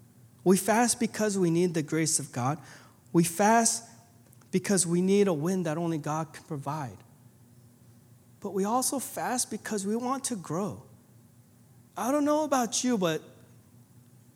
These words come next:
I don't know how much we grew in twenty twenty-three. But if we're in the same spot in twenty twenty-four,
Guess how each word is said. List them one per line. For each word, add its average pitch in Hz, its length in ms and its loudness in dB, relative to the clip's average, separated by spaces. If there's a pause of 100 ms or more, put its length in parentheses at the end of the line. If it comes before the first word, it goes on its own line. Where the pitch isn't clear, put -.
(260)
I 190 140 -2
don't 285 180 4
know 277 200 4
how 233 200 4
much 247 280 0
we 247 140 2
grew 190 320 4
in 220 80 2
twenty 226 360 -2
twenty-three. 196 760 -4 (1600)
But 202 280 -2 (1000)
if - 160 -8
we're 294 140 2
in 359 80 -4
the 320 80 0
same 269 260 4
spot 175 640 -2
in 180 100 -4
twenty 190 280 -4
twenty-four, 196 800 -8